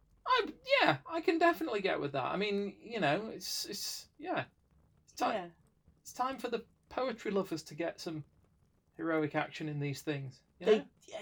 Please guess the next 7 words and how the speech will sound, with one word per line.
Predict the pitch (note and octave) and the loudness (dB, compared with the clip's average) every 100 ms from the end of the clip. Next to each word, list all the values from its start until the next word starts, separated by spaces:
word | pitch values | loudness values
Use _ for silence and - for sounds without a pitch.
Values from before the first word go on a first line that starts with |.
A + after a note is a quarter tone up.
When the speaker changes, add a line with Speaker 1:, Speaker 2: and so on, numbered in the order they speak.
| A3 | -2
Speaker 2:
yes. | G#3 C4 C#4 F#3+ C#3 - - | 4 6 6 4 0 -12 -2
Well, | A3+ A#3 - - - - - _ _ _ _ _ _ | 4 6 6 2 -12 -20 -20 _ _ _ _ _ _
at | A3+ A3 - | 4 6 2
fourteen | - - - C#4+ C4+ - C4 A#3+ A#3 - _ _ _ _ _ _ | -14 -8 -4 -2 -2 -2 0 0 -2 -6 _ _ _ _ _ _
years | - G3 A3+ G3+ F#3+ | -10 2 6 6 4
old, | F3+ F3+ F3 E3+ - - | 2 4 2 0 -6 -16
he, | E3+ F#3+ F3 E3+ E3 D#3 | -8 -4 0 2 0 -2